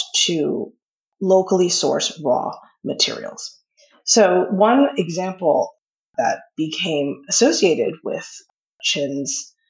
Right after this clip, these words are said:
story was how he started to source calcium carbonate to manufacture his tooth powder. The story goes that he was sitting by the seashore in this, near the city Ningbo,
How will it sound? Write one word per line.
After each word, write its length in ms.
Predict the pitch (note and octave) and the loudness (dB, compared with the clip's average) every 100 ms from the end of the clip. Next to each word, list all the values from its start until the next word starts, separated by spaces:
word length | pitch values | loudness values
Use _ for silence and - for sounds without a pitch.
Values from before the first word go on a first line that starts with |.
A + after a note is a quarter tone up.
| _ _ - | _ _ -6
story 480 | - E4+ B3+ - | 2 4 4 4
was 440 | E3 E3+ F3 F3 F3 | 0 2 4 4 2
how 300 | - F3+ F3+ | 2 2 2
he 160 | F#3 F#3 | 2 0
started 380 | - D3+ D#3+ | 2 0 0
to 80 | D#3+ | 0
source 680 | F3+ - C#3+ C#3+ - - - _ _ _ _ _ _ | 2 4 2 0 -2 -6 -10 _ _ _ _ _ _
calcium 380 | - D3+ E3+ D3+ | 0 0 0 -4
carbonate 520 | D#3 D3 C3 A#2 - _ _ - | -4 -4 -4 -8 -10 _ _ -4
to 160 | C#3 | -2
manufacture 720 | C#3+ C3 C#3 D3+ - - - - | -2 -6 -8 -4 -4 -2 -4 -6
his 180 | - | -6
tooth 260 | - - - | -8 -10 -10
powder. 360 | F2+ E2 - - _ _ _ _ _ _ - | -10 -8 -10 -14 _ _ _ _ _ _ -6
The 160 | F#3 | 0
story 320 | F#3 - C#4+ B3+ | 2 4 4 6
goes 400 | G#3 F#3 G3+ G3+ | 4 6 6 4
that 120 | E3+ | 2
he 100 | F3 | 0
was 180 | E3 - | 0 2
sitting 560 | B3+ B3+ C4 C4 C4 C4 - | 4 4 4 2 0 -6 -8
by 280 | - F3 D#3+ | -2 2 2
the 140 | E3 | 0
seashore 640 | E3+ - E3 - D3 G#3+ - _ _ _ - | -4 0 0 0 0 -2 -4 _ _ _ -4
in 260 | D3+ D#3+ | -4 -2
this, 340 | D#3 D#3+ - - | -4 -6 -8 -4
near 180 | F3 E3 | -2 -2
the 80 | |
city 480 | E3 - E3 D#3 - _ _ - | -4 -2 -2 -2 -4 _ _ -8
Ningbo, 600 | E3+ C#3+ F3 E3+ D#3+ D#3+ | -4 -2 -2 2 4 2